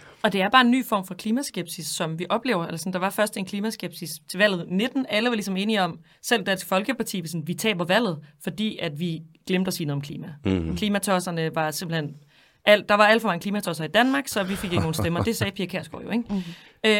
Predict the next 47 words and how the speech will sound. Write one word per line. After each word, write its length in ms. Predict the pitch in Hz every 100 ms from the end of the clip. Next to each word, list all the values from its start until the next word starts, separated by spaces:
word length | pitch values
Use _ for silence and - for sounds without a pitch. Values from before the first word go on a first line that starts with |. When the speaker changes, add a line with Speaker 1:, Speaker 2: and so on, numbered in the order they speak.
| 214
Speaker 1:
men 140 | 214
hele 240 | 233 277 277
den 140 | 226
her, 200 | 226 185
Speaker 2:
Fedt. 140 | 180 185
Speaker 1:
øh, 240 | 170 160 160 - _ _ _ 214
ja, 160 | 214 214
præcis, 260 | 214 233 190
men 180 | 196 190
forståelsen 420 | 202 277 339 202
af, 220 | 190 185 -
at 260 | 175 - - _ _ _ _ -
du 60 | 208
er 40 |
nødt 140 | 226 233
til 100 | 214
at 60 |
have, 220 | 170 220 262 _ _ _ _ _ -
nu 40 |
tager 160 | 185 185
jeg 80 | 175
lige 100 | 185
tråden. 220 | - 190 170 -
Hvad 80 |
var 80 | 190
det, 80 | 185
min 140 | 185
pointe 240 | 196 196 196 -
var? 260 | 196 185 - 92
Speaker 2:
Jeg 180 | 104 104
tror 320 | - 120 107
Speaker 3:
<laughs> 60 | -
Have 120 | 220
noget 160 | 254 233
indhold. 400 | 226 269 185 - 180 -
Altså, 260 | 196 175 -
det, 80 | 175
Speaker 1:
Ja. 100 | 175 202
Speaker 3:
du 60 | 202
kan 80 |
ikke 100 | 214 214
bare 440 | 202 202 160 151 -
sige, 400 | - - 180 175
"Hey, 160 | 254 277 -
klimaudspil." 720 | 302 254 - 277 - 175 143 - - -
Tada. 100 | - 214
Speaker 1:
Nej. 200 | 220 240